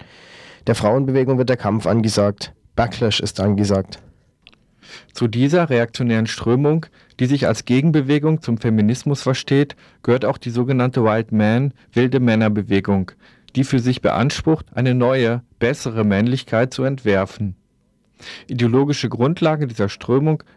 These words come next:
Speaker 2: ist Robert Blighs Buch Eisenhans, ein Buch über Männer von neunzehnhunderteinundneunzig. Prominentester Vertreter und Wortführer der White Man-Bewegung in der B R D ist John Bellicci,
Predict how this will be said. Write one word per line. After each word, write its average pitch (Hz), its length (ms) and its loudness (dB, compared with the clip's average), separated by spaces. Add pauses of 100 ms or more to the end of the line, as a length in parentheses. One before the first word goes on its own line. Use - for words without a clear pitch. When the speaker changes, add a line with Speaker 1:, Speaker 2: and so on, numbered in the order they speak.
Speaker 2:
ist - 160 -2
Robert 123 300 2
Blighs 113 340 0
Buch 139 340 0
Eisenhans, 107 840 -2
ein 110 160 -2
Buch 120 200 0
über 113 200 0
Männer 135 360 2 (140)
von - 120 -2
neunzehnhunderteinundneunzig. 123 1120 0 (1120)
Prominentester 120 640 2
Vertreter 139 500 0
und 123 180 0
Wortführer 139 460 0
der 107 140 2
White 104 260 -2
Man-Bewegung 127 720 0
in - 140 -2
der 110 80 2
B 107 120 2
R 104 120 2
D 131 340 2 (220)
ist - 200 -6
John 120 240 0
Bellicci, 113 640 -2